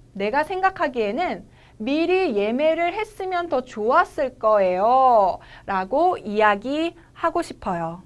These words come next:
그럴 때 "미리 예매해 놓지 그랬어요." 라고 이야기할 수 있겠네요. 네, 여러분, 마지막 문장입니다. 마지막 질문이에요. "어제 커피를 많이 마셔서 잠이 안 오더라고요."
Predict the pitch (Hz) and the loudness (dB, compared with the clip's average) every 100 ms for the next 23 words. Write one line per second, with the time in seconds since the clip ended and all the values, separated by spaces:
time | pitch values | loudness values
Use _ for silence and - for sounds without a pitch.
0 | - - 196 180 180 - 311 349 359 - | -20 -12 -6 -6 -6 -2 2 2 0 -10
1 | - - 196 226 240 330 294 196 208 262 | -20 -12 -8 -6 -4 -4 -4 -4 -4 -2
2 | 339 349 320 214 202 - 339 403 - - | -2 -2 -4 -6 -8 -8 -6 -6 -8 -6
3 | 208 247 302 - 214 185 214 262 254 226 | -4 -4 -6 -6 -4 -2 -2 0 0 0
4 | 196 180 170 240 370 226 196 196 247 247 | 0 -2 0 2 2 2 0 0 0 -2
5 | 247 214 - 226 202 175 185 247 370 - | -4 -8 -6 -4 -6 -6 -2 0 0 -6
6 | _ _ _ _ _ - 233 190 202 247 | _ _ _ _ _ -6 0 0 0 0
7 | 294 - - - _ _ - 202 202 214 | -4 -6 -20 -20 _ _ -6 -2 -2 -2
8 | 330 302 214 262 190 185 214 262 233 175 | -4 0 0 0 -2 -8 -6 -4 -4 -8
9 | 170 190 240 381 - _ _ _ 185 185 | -10 -4 -2 -2 -4 _ _ _ -12 -8
10 | 233 262 - 185 196 214 185 170 196 302 | -8 -10 -10 -12 -10 -10 -10 -8 -6 -6
11 | 415 - _ _ - 196 220 226 339 370 | -6 -14 _ _ -4 0 0 0 -2 -2
12 | 359 403 403 403 349 339 339 311 202 214 | -2 -6 -2 -2 0 0 0 0 -2 -2
13 | 277 247 180 175 170 269 269 269 208 190 | -4 -4 -6 -8 -6 -4 -4 -4 -6 -4
14 | 240 262 208 214 202 190 196 294 285 208 | -4 -4 -4 -4 -4 -6 -4 -2 -4 -4
15 | 180 170 185 175 - | -4 -4 -4 -6 -8